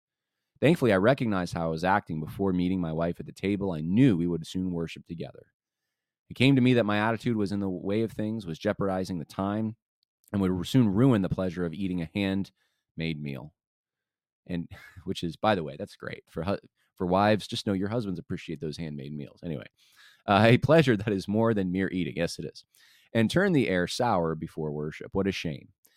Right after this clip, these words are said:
And could I be so pompous as to facilitate the liturgical exercise of worship in an ungrateful state? Facilitate them before the triune God?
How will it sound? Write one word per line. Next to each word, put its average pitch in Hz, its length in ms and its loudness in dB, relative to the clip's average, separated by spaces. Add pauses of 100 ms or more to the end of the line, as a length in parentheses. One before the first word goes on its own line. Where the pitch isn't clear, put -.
(220)
And 107 140 0
could 170 140 6
I 165 140 8
be 117 160 4
so 135 280 2
pompous - 540 0
as 92 180 -8
to 92 100 -8
facilitate 107 580 -4
the 80 80 -8
liturgical 92 680 -2
exercise 82 440 -6
of 82 80 -8
worship 92 300 -4
in 82 80 -4
an 82 60 -2
ungrateful 90 440 -2
state? 110 400 -2 (500)
Facilitate 127 500 2
them 127 140 4
before 117 220 0
the 110 80 2
triune 110 440 2
God? 104 380 2